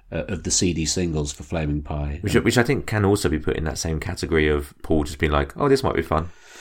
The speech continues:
Speaker 1: Yeah, it's just sort of general restless creativity,
Speaker 2: Yeah.
Speaker 1: you know.
Speaker 2: "I'm
Speaker 1: And,
Speaker 2: just gonna
Speaker 1: um,
Speaker 2: try my hand at creating, like, a fake radio broadcast."
Speaker 1: Yeah, 'cause it might be a laugh,
Speaker 2: Yeah.
Speaker 1: you know.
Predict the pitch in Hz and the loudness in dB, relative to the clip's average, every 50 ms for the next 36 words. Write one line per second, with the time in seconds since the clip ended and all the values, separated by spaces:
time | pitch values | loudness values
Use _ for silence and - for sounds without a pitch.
0 | - - - - - - - _ - - 220 220 180 170 151 - 160 156 - - | -18 -18 -18 -18 -20 -20 -20 _ 6 8 10 10 10 8 4 2 -2 -2 0 2
1 | 160 147 143 - 156 160 151 143 143 123 113 131 131 131 - - 120 110 - - | 4 4 6 8 8 10 10 10 10 10 10 8 8 6 4 2 2 2 2 2
2 | - - 120 117 110 104 - - 127 120 117 120 - - 113 104 82 - - 110 | 6 8 10 10 10 8 8 4 4 4 4 4 4 4 4 4 4 4 4 4
3 | 104 98 90 85 82 - 98 101 101 104 107 92 92 95 95 95 - - 98 92 | 4 6 6 4 2 2 4 4 6 6 6 6 6 6 6 4 4 2 2 4
4 | 87 87 82 85 90 87 85 82 85 - - - 87 82 82 82 - - 85 80 | 4 4 2 2 0 0 0 0 0 -2 0 2 2 4 4 2 2 0 0 0
5 | 80 78 78 82 78 - 80 78 - 82 80 78 - 85 82 82 80 78 80 76 | 0 0 0 -2 -2 0 -2 -2 0 0 -2 -2 0 2 4 4 4 4 4 4
6 | 76 73 73 73 73 - _ _ _ _ _ _ - - - 78 82 78 73 - | 4 4 2 2 -2 -6 _ _ _ _ _ _ -20 -6 0 4 4 4 4 2
7 | - 76 71 65 - - - - - - - - 180 196 175 123 92 - - 95 | 0 0 0 0 0 -4 -8 -12 -14 -12 0 6 8 8 8 8 6 4 2 2
8 | 95 - 101 101 101 - - 98 98 110 120 98 82 78 - - - 104 101 85 | 2 4 4 2 4 4 4 4 6 6 6 6 6 2 -2 -4 2 4 6 6
9 | 76 107 107 87 80 80 87 98 | 6 6 4 2 2 0 -2 -4